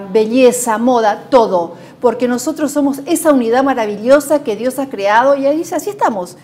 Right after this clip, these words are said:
Tenemos que estar divinos y presentables, moda, tenemos que estar maquillados, belleza, cosmética, vamos a tener todo en este programa, eh, muy contentos.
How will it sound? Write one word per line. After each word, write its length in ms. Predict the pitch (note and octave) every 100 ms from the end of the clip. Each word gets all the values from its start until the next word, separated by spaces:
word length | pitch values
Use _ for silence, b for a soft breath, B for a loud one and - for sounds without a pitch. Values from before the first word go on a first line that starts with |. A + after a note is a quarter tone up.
| B B
Tenemos 220 | - F#4
que 40 | D#4+
estar 240 | E4 D4+
divinos 380 | C#4 D#4+ F#4+ E4+
y 40 |
presentables, 760 | B3+ A#3+ A#3+ A#3 E4 G4+ A4+ A4 - - - D#3
moda, 640 | D3 D#3 D#3+ F3 A3+ A4 E4+ B -
tenemos 200 | G#4 G#4
que 60 |
estar 140 | D#4+ C4+
maquillados, 840 | C4 A3+ G3+ F#3 F#3+ A3+ G4+ - -
belleza, 800 | A#3+ A#3 G3+ F#3+ F#3 G#3+ B3+ B3+
cosmética, 840 | B3 G3+ G#3+ G#3 A#3 A#3 D#4 E4 B B
vamos 220 | C#4+ B3+
a 60 | B3
tener 260 | A3 G#3
todo 160 | G#3+ G#3
en 80 | G3
este 160 | G3
programa, 580 | F3+ F3+ G3 B3+ D4+ D#4 B B B B -
eh, 340 | G#3+ G#3 G3+
muy 140 | B3
contentos. 680 | A#3+ G3 F3 F#3 A3+ F#4+ -